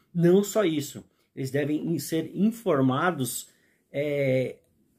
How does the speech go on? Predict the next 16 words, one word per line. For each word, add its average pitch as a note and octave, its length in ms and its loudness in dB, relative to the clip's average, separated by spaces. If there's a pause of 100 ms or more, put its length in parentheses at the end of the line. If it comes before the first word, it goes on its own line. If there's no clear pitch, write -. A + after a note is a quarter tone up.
(500)
às E3+ 220 0
escolas, D3+ 1120 0
é, B2+ 120 -6
ao C3+ 180 -4
corpo C#3+ 240 -8
docente. C#3 280 -4
Você D3+ 300 -6 (360)
tá G3 100 4
percebendo F3+ 560 2
uma D#3+ 80 0
alteração D3 460 -4
de C#3 80 -10
comportamento? C#3 580 -6
Informe F3+ 460 -4
o E3 60 -2
professor, C#3+ 720 -4